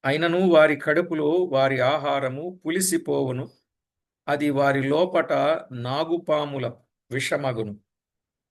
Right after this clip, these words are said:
వారు ధనమును మృంగివేసిరి గాని,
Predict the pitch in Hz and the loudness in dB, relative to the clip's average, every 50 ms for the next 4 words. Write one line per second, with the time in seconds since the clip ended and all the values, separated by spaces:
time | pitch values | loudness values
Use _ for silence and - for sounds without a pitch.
0 | - 135 139 143 151 147 147 143 139 - 131 143 165 180 185 185 180 180 170 147 | -6 -2 2 2 4 4 2 0 0 0 0 2 2 0 0 0 0 0 0 0
1 | 156 151 160 160 156 143 151 147 143 139 - 143 139 127 123 131 127 131 143 175 | -2 -2 0 0 -2 0 0 0 0 0 -2 -4 -4 -2 0 2 2 2 0 -2
2 | 196 214 196 | -6 -8 -10